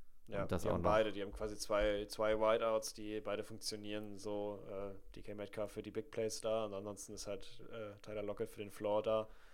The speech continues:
Speaker 2: Ja, also,
Speaker 1: Und,
Speaker 2: also
Speaker 1: ähm,
Speaker 2: Metcalf
Speaker 1: es gab auch
Speaker 2: ist
Speaker 1: noch
Speaker 2: ja,
Speaker 1: andere,
Speaker 2: ist ja ein
Speaker 1: andere
Speaker 2: absolut
Speaker 1: Receiver, die
Speaker 2: kranker
Speaker 1: geglänzt haben.
Speaker 2: Athlet.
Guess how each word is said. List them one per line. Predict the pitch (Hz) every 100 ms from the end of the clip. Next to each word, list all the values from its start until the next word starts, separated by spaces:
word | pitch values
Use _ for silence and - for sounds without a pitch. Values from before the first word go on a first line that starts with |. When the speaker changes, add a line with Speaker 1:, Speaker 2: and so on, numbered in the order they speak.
| -
Speaker 2:
Ja, | 87 85
also, | 80 90
Speaker 1:
Und, | 92 95 - 98
Speaker 2:
also | 92 92
Speaker 1:
ähm, | 92
Speaker 2:
Metcalf | 98 104 98
Speaker 1:
es | 95
gab |
auch | 107
Speaker 2:
ist | 101
Speaker 1:
noch |
Speaker 2:
ja, | 92
Speaker 1:
andere, | 92 110 - - - - -
Speaker 2:
ist | 104
ja | 90
ein |
Speaker 1:
andere | 92 104 104
Speaker 2:
absolut | 101 - 95
Speaker 1:
Receiver, | 98
die |
Speaker 2:
kranker | - 95 92
Speaker 1:
geglänzt | 90 98
haben. |
Speaker 2:
Athlet. | 90 90